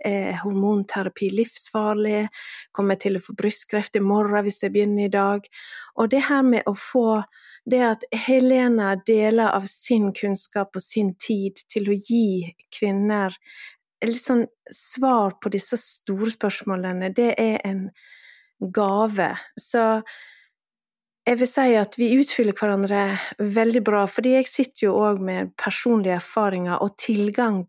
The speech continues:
på kvinners spørsmål, og det, så vi, det er via Facebook-sida til Menopause by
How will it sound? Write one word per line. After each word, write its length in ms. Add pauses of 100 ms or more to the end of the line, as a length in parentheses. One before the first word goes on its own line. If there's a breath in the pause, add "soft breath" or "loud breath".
(100)
på 140 (260)
kvinners 540 (180)
spørsmål, 720
og 160
det, 220 (500 loud breath)
så 300 (480)
vi, 160 (100)
det 220
er 80
via 340
Facebook-sida 880
til 220
Menopause 500
by 140